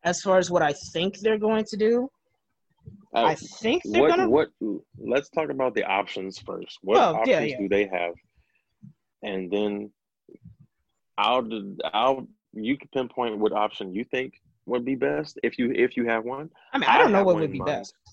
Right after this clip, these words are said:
Speaker 1: I have no idea what would be best, but yeah, options.
Speaker 2: Your,
Speaker 1: There's
Speaker 2: your pers-, yeah, your personal one.
Speaker 1: As far
Speaker 2: What
Speaker 1: as
Speaker 2: do you
Speaker 1: options, um,
Speaker 2: Mm-hmm.
Speaker 1: there's recasts, of course.
Speaker 2: Uh-huh.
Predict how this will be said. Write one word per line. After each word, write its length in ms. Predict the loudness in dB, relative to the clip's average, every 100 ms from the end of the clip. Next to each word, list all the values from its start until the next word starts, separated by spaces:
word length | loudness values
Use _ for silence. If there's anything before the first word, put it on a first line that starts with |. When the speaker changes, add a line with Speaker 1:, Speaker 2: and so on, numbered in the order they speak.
| _ _ _
Speaker 1:
I 60 | -6
have 120 | -2
no 140 | 0
idea 200 | 0 0
what 120 | 0 -2
would 120 | -8
be 80 | -8
best, 420 | -6 -6 -8 -16 -14
but 180 | -8 -8 -8 _ -20 -20 _ -20 -18 -2
yeah, 180 | 0 2
options. 460 | 2 2 -2 -2
Speaker 2:
Your, 140 | 0 0
Speaker 1:
There's 240 | 0 2
Speaker 2:
your 120 | 0 0
pers-, 340 | -2 -6 -6
yeah, 120 | -6
your 240 | -4 -2 -4
personal 580 | -4 -10 -10 -14 -14 -20 _
one. 260 | -12 -12 -10
Speaker 1:
As 80 | 0
far 140 | 4 4
Speaker 2:
What 60 |
Speaker 1:
as 40 | 2
Speaker 2:
do 60 |
you 60 | 2
Speaker 1:
options, 680 | 2 2 -4 -6 -6 -8 -12
um, 500 | -6 -2 -2 -2 -6
Speaker 2:
Mm-hmm. 160 | -8 -4
Speaker 1:
there's 240 | -2 -2 -6 -16 -18 -6
recasts, 840 | -4 -2 -2 0 -2 -6 -16 -20 _ _ -12
of 100 | -10
course. 400 | -6 -4 -6 -8
Speaker 2:
Uh-huh. 320 | -10 -10